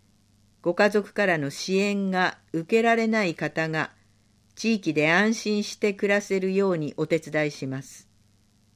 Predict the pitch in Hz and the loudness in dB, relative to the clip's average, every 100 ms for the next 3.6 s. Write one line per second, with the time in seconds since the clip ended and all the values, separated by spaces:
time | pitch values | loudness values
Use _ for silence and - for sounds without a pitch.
0 | _ _ _ _ _ _ _ _ - 220 | _ _ _ _ _ _ _ _ -2 0
1 | 226 214 202 202 - 208 202 190 185 170 | 2 2 2 2 0 -2 2 2 2 2
2 | 185 190 185 170 165 - _ - 185 180 | 0 0 2 2 0 -4 _ -12 -4 -4
3 | - 165 156 - 175 160 | -2 -2 -2 -2 -2 -2